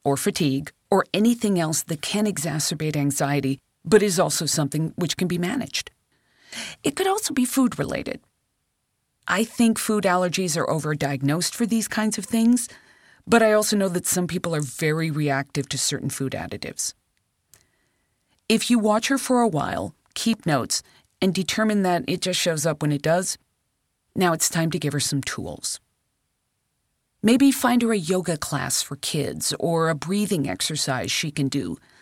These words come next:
something she can try when the feelings start mounting up and seem to be getting overwhelming. There are some pretty good studies suggesting mindfulness exercises are very effective for children your daughter's age.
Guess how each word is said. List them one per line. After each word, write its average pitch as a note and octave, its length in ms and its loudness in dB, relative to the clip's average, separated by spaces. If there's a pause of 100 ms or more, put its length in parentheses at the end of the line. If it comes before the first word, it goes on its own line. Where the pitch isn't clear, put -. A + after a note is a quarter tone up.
something G#3 460 0
she - 180 -2
can F#3 200 -2
try F3+ 340 2
when E3+ 180 0
the D#3 80 0
feelings D#3+ 480 -2
start - 280 -4
mounting C#3+ 480 -2
up C3+ 180 0
and C#3 160 -2
seem D3 240 -2
to D3 80 -8
be C#3+ 80 -6
getting C3 280 -2
overwhelming. A2 600 -6 (960)
There B3 160 6
are B3 100 6
some A#3+ 240 2
pretty B3 400 0
good G#3 240 0
studies F3+ 480 0
suggesting E3 680 -2
mindfulness D#3 680 -2
exercises C#3+ 760 -4
are C3+ 120 -2
very D#3+ 460 -2
effective C3+ 500 -4
for - 120 -6
children C3+ 380 -4
your C3 120 -4
daughter's G#2+ 420 -4
age. - 360 -8